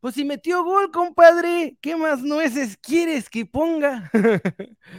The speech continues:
Saludos a Antonio Valdés, a John Andrew, a Tony Gates, a Israel Perea, a la Alianza de los Rebeldes. Chan, chan, chan. Saludos a Vicente Becerra. Saludos a Ricardo Reina, a Carlos Custodio, Jair Prado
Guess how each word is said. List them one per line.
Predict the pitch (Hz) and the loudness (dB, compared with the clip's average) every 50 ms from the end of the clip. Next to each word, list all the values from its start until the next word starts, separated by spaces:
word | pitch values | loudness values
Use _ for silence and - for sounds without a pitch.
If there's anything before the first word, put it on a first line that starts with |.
| 180 180 175 175 170 165 160 156 151 143 131 _ | -20 -18 -18 -16 -16 -16 -16 -18 -20 -20 -20 _
Saludos | _ - 208 196 208 233 247 247 240 220 190 | _ -4 -2 0 2 4 4 4 4 2 0
a | 202 | -2
Antonio | 196 190 - 226 233 226 214 196 | -2 -2 -2 -4 -2 -2 -2 -2
Valdés, | 190 190 185 220 233 240 233 185 | -2 -2 0 0 0 0 0 -2
a | 190 180 180 156 | -6 -8 -6 -4
John | 196 214 208 196 - | -4 -4 -4 -6 -6
Andrew, | - 214 226 233 233 220 226 233 226 | -6 -6 -6 -4 -6 -4 -4 -4 -4
a | 185 175 | -4 -4
Tony | 165 196 196 190 180 | -6 -6 -6 -6 -6
Gates, | 170 190 208 220 226 - - _ | -4 -4 -4 -4 -4 -6 -10 _
a | - 135 | -18 -16
Israel | 131 113 123 127 135 143 139 | -16 -14 -12 -10 -10 -10 -10
Perea, | - - 135 151 170 175 151 - - | -12 -10 -10 -8 -6 -6 -6 -6 -8
a | 147 | -10
la | 143 147 143 139 143 _ _ | -10 -8 -8 -10 -12 _ _
Alianza | - 160 185 208 254 285 294 285 247 - 233 214 | -6 -4 -2 -2 -2 -2 -2 -4 -4 -6 -6 -6
de | 202 196 | -4 -2
los | 196 196 185 | -2 -2 -2
Rebeldes. | 180 202 214 226 254 262 262 262 233 226 220 208 175 147 - - - - _ _ | -2 -2 0 2 4 4 2 2 2 2 4 4 2 -2 -6 -12 -20 -20 _ _
Chan, | - 135 131 127 | -12 -10 -10 -10
chan, | - 113 110 123 | -10 -12 -14 -6
chan. | - 180 185 190 190 190 185 185 185 180 - - _ _ _ | -4 -2 -2 -2 -2 -2 -4 -4 -6 -8 -10 -14 _ _ _
Saludos | _ - 143 156 175 170 151 | _ -10 -6 -4 -4 -4 -4
a | 156 | -4
Vicente | 151 151 139 160 156 143 147 | -8 -8 -8 -10 -10 -10 -8
Becerra. | 143 143 135 - 170 196 202 202 185 196 202 208 185 - _ _ _ _ _ _ _ _ | -8 -8 -8 -8 -8 -8 -8 -8 -6 -6 -6 -6 -8 -10 _ _ _ _ _ _ _ _
Saludos | _ _ 127 131 147 160 175 180 175 170 170 _ _ | _ _ -10 -8 -6 -4 -2 -2 -2 -4 -4 _ _
a | 165 180 185 - - | -6 -4 -4 -6 -8
Ricardo | - 160 165 165 143 - 196 190 190 185 165 165 | -10 -10 -8 -10 -6 -4 -2 -2 -2 -2 -2 -4
Reina, | 160 170 185 208 214 214 208 208 208 202 - - | -4 -6 -6 -4 -2 -2 -2 -2 -4 -6 -6 -8
a | 160 139 | -12 -8
Carlos | - 175 165 160 156 - | -6 -6 -6 -6 -8 -10
Custodio, | _ 143 135 - - 208 214 214 202 160 | _ -14 -12 -6 -4 -2 -2 -2 -2 -2
Jair | 165 156 160 160 | -2 -2 -4 -4
Prado | 151 _ - 226 226 233 220 226 226 196 - | -6 _ -2 0 0 0 0 -4 -4 -6 -8